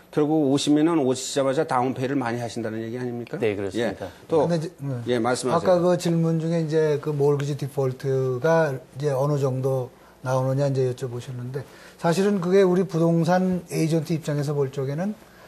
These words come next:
Speaker 3: 파업 세일이 요새 나오느냐 안 나오냐 그걸 보면 대개 디-, 은행의 그 디폴트가 어느 정도 나오는데 사실 파업 세일이 그렇게 많지가 않아요.
Speaker 1: 예.
Speaker 3: 굉장히 드문 그 케이스거든요. 그래서 아직까지는 지금 말씀하신 대로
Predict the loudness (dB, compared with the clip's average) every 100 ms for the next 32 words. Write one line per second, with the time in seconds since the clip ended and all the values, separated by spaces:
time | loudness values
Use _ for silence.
0 | -20 -20 -8 4 8 8 6 2 2 2
1 | 2 0 0 0 0 0 0 2 2 2
2 | 0 0 -2 -2 -2 -4 -4 -4 -6 -10
3 | -16 -8 -4 -2 -2 -4 -8 -4 -2 0
4 | -2 -4 -8 -8 -6 -6 -4 -2 -2 0
5 | 2 0 -2 -10 -4 -2 -2 -4 -4 -4
6 | -6 -6 -8 -10 -20 -20 -8 -6 -6 -6
7 | 2 6 6 2 0 0 0 -4 -4 -6
8 | -10 -8 -6 -6 -8 -14 -18 -20 -14 -2
9 | 2 2 2 2 2 -2 -6 -16 -20 -2
10 | 2 4 4 4 0 -2 -4 -6 -6 -6
11 | -6 -6 -6 -4 -4 -4 -4 -2 0 0
12 | 2 2 4 2 0 -2 -18 -20 -12 -2
13 | 2 4 2 2 0 0 -2 0 2 4
14 | 2